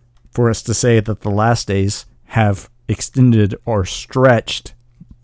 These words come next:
for two thousand years and is still going, okay? So the last days were in the days in the first century, the times of Jesus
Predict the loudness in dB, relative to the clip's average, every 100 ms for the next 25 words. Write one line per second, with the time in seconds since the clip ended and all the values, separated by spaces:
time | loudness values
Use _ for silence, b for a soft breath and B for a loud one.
0 | _ _ 0 2 4 2 0 2 4 4
1 | 2 0 -4 -4 -4 -6 -8 -14 _ _
2 | _ _ _ _ -12 -2 2 4 2 0
3 | -2 -4 -2 -2 -2 -4 -14 _ -8 -2
4 | 0 -2 -4 B B B B -4 2 4
5 | 4 0 -6 _ _ _ _ _ _ _
6 | _ -4 -2 0 0 0 0 0 0 -2
7 | -2 2 4 4 2 0 2 2 0 0
8 | -2 -2 -4 -2 -2 -2 -2 -4 -2 -2
9 | -2 -2 -2 -2 -4 -2 0 -2 -4